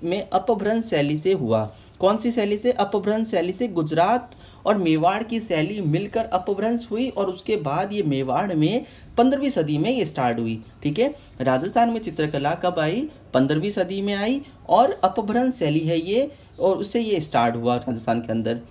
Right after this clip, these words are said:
राजस्थान में ताड़पत्र पर चित्रित प्रथम ग्रंथ जो था, ये देखो, ये प्रथम ग्रंथ का नाम है क्या? श्रावक प्रतिक्रमण सूत्र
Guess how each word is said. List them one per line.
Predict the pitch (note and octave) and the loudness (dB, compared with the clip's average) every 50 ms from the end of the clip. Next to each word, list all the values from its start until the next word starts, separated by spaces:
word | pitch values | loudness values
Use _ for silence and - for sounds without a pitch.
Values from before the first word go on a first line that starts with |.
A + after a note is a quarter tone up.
| - - - - - - | -20 -20 -20 -10 -2 2
राजस्थान | C#3 C3+ C3+ F#3 A#3+ B3 - A3 A3 G3+ | 4 4 4 4 0 -2 0 0 0 0
में | F3 D#3+ E3 F#3+ G#3+ | 0 0 -2 -2 -4
ताड़पत्र | G#3+ - - F3+ D#3+ F3 F#3+ G#3+ B3 B3+ B3 - A3+ G#3 G#3+ - - F3 E3+ E3 | -6 -2 2 2 4 4 4 2 0 0 -2 -2 -4 -4 -4 -4 0 2 2 2
पर | D#3 D#3+ F#3+ G3+ | 2 0 -2 -2
चित्रित | G3 G3 - - G#3 A3 - B3 A#3+ B3 B3 A#3+ | -2 -4 -4 -6 -6 -4 -2 -2 -2 0 0 0
प्रथम | A3+ A3+ - G#3+ G#3 G#3 - C#4 D4 F#4 E4 - | -2 0 -2 -4 -4 -2 0 0 0 2 2 2
ग्रंथ | - D#3 D#3 E3+ F#3 | 4 4 2 2 0
जो | F3+ - D#3 C#3+ D#3 D3 | -2 -4 -2 0 0 0
था, | D3 - D3+ C#3 E3+ G3+ A3+ A3 - - - - - - | 0 0 2 2 2 2 0 -2 -6 -16 -20 -6 0 2
ये | F#3+ | 4
देखो, | G3 F#3+ G3+ G3 | 4 4 4 2
ये | G3+ A3 | 0 0
प्रथम | A3 - F#3+ F#3+ - B3 B3 | 0 -2 -2 0 2 2 2
ग्रंथ | A3 G3 F#3 G3+ G3 | 2 2 0 -2 0
का | - G3 | 0 2
नाम | E3 D3+ C#3+ C#3 C#3 C#3+ | 2 4 4 2 2 0
है | C#3+ | 0
क्या? | C#3+ - - F3+ G3+ A3+ B3+ A#3+ - - - - - | -2 -2 -2 0 0 0 -2 -2 -6 -16 -20 -20 -14
श्रावक | - - F3 E3 E3 E3+ E3+ F3+ G#3 A#3+ C4+ C4 - - - - - - | -6 -2 2 4 4 4 4 4 4 2 2 2 -2 -14 -20 -12 -4 0
प्रतिक्रमण | E3+ D#3+ D#3+ - G#3 G#3+ - F#3+ F#3+ G3 G#3+ A#3+ C4+ C#4+ D4 - - - | 0 0 0 -2 -4 0 2 2 2 4 2 2 2 0 -2 -6 -14 -10
सूत्र | - - A3+ A3+ A3+ - - - B3 C4 C4 | -4 -2 -2 -2 -2 -2 0 2 4 4 2